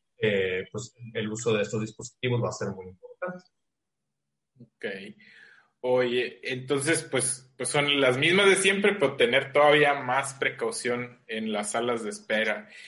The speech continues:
Speaker 2: Y con los niños, ¿qué podemos hacer con, con nuestros niños que son, pues,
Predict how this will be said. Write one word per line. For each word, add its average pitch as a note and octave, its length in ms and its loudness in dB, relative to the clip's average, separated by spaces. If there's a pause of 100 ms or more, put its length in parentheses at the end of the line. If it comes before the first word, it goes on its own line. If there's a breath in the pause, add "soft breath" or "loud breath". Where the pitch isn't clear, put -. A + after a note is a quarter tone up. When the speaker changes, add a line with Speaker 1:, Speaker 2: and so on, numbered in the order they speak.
(200 loud breath)
Speaker 2:
Y F#3 800 -2 (100)
con E3+ 280 4
los D#3+ 240 2
niños, G#3 420 2
¿qué F3 140 0
podemos G3+ 460 0
hacer E3 440 2
con, - 360 -8
con B2 260 -6
nuestros A#2 420 -6
niños D3+ 460 -4
que - 80 -6
son, C3 400 -6
pues, C3 160 -2